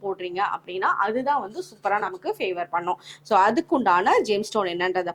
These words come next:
பார்க்கலாம். ஃபர்ஸ்ட் வந்து மேஷ லக்னத்துக்காரங்க இருக்கீங்க அப்படின்னா அவங்க வந்து யூஸ் பண்ணலாம், அவங்களுக்கு ரொம்ப நல்லா இருக்கு. ரிஷபத்துக்கு வந்து ரொம்ப ரொம்ப நல்லா இருக்கு, அவங்க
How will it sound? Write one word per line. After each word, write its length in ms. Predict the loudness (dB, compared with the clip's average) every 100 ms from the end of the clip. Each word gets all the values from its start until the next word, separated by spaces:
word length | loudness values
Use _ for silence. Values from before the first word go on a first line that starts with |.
| -6
பார்க்கலாம். 340 | -2 2 2
ஃபர்ஸ்ட் 260 | 0 -4 -4 -4
வந்து 200 | -2 -2 0
மேஷ 320 | -2 -2 -2 -4
லக்னத்துக்காரங்க 720 | -4 -6 -4 0 0 0 -2 -4
இருக்கீங்க 340 | -6 -10 -6 -6
அப்படின்னா 360 | -8 -4 2 2 4
அவங்க 340 | 2 2 0 0
வந்து 180 | 0 0 0
யூஸ் 180 | -2 -4 -4
பண்ணலாம், 360 | -2 0 0 0
அவங்களுக்கு 360 | -2 -4 -4 -4
ரொம்ப 140 | -2 -2
நல்லா 160 | 2 0
இருக்கு. 220 | 0 0 0 0 -16 -20 -8 -4
ரிஷபத்துக்கு 540 | 0 0 0 -2 0 0
வந்து 200 | 0 -2 -2 -2 0
ரொம்ப 280 | 2 2 4
ரொம்ப 160 | 2 0 -2
நல்லா 200 | -2 -6 -8
இருக்கு, 180 | -12 -10 -8
அவங்க 160 | -6